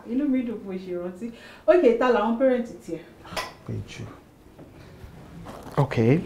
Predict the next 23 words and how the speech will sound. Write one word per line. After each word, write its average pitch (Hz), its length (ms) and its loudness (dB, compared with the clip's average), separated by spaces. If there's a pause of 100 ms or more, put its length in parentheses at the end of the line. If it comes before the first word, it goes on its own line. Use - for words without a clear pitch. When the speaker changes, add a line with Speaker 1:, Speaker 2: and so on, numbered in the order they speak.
(340)
Speaker 2:
ọmọ 139 240 8 (160)
àfà. - 320 4 (1080)
So. 277 260 6 (320)
Speaker 1:
<laughs> - 380 -18
Ọmọ 202 220 -6
Àlàjì, 185 680 -8 (680)
ẹ 190 100 -6
ṣó 226 220 -4
ti 226 60 -8
wá 233 200 0
rí 214 120 -2
wípé 233 580 0
kò - 160 -14
lè 151 140 -18 (140)
work. 165 280 -10 (1400)
Èmi 233 240 2
ò 190 80 0 (120)
fẹ́ 233 240 -4
torí 240 340 -2
ìfẹ́ 175 280 -12 (1080)
kí - 120 -8
n 202 180 -4
gbàgbé 156 320 -10